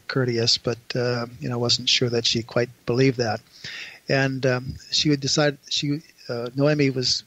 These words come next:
was kind of burned out with, uh, a lot of stress, and she decided to go on a little three-day trip to kind of recharge her batteries. And so the night before, naturally, we all end up with disasters <laughs> right before we leave on vacation, it seems.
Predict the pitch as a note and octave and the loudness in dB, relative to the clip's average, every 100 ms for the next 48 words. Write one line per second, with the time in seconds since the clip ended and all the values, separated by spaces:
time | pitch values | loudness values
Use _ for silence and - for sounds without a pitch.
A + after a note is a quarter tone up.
0 | - B2+ - C3+ A#2 C#3 C3 C3 B2+ C3+ | -6 -4 -2 -2 0 2 2 2 0 0
1 | C3 B2 B2+ A#2 B2 B2 B2 A#2+ G#2+ C3+ | -6 -4 -4 -4 -4 -4 -2 0 2 2
2 | B2 B2 - B2 A#2+ A#2 - - - - | 4 2 0 0 -4 -8 -14 -14 -14 -6
3 | - C#3+ C3 C3 C3+ B2+ C3 C3 - - | 0 4 4 4 2 0 -2 -4 -6 -8
4 | - C3+ B2 A#2+ - C3 - B2 - B2 | 0 2 2 0 2 2 0 -2 -2 -4
5 | A#2 C3 B2+ C#3 B2 C3 B2 C3 C3+ B2+ | -4 -4 0 0 2 0 2 2 2 2
6 | B2 - B2+ - B2+ B2+ - - - - | 0 -2 -4 -4 -2 -4 -10 -14 -16 -2
7 | C3+ C#3 C3+ C3+ - C#3+ C3 C3 C3+ - | 2 2 2 0 0 0 2 2 2 0
8 | C3+ B2 B2+ B2+ B2+ C3 C3 C3 C3 B2+ | -2 -4 -4 -2 0 0 -2 -4 -4 -6
9 | C3 - C3+ C3+ B2 - B2+ B2+ - - | -8 -4 0 2 2 2 0 4 4 4
10 | - - F3+ D3+ D#3 D3 C#3+ C#3 C#3+ C3+ | 0 0 0 2 2 2 -2 0 0 -2
11 | B2+ B2+ C3 C#3 C#3 - A#2 - B2+ B2+ | -4 -4 -2 0 0 -2 -8 -6 -4 -4
12 | - | -6